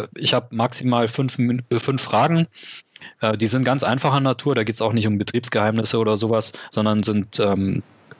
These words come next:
hängen einf-, einfach mit einer ganzen, mit einer persönlichen Einschätzung der eigenen Tätigkeit zusammen und, und fertig, hat nichts mit dem Unternehmen zu tun. Ähm,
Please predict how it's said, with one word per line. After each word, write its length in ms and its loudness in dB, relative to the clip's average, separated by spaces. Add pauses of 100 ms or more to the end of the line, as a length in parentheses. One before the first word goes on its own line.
(200)
hängen 260 2
einf-, 340 0
einfach 280 0
mit 140 -2
einer 100 2
ganzen, 320 -2 (180)
mit 180 -4
einer 100 2
persönlichen 480 0
Einschätzung 680 0 (920)
der 80 4
eigenen 240 2
Tätigkeit 480 0
zusammen 340 0
und, 280 -2
und 140 -2
fertig, 420 0
hat 100 -4
nichts 220 -2
mit 100 -2
dem 80 -2
Unternehmen 400 0
zu 120 -2
tun. 280 -2 (1600)
Ähm, 600 2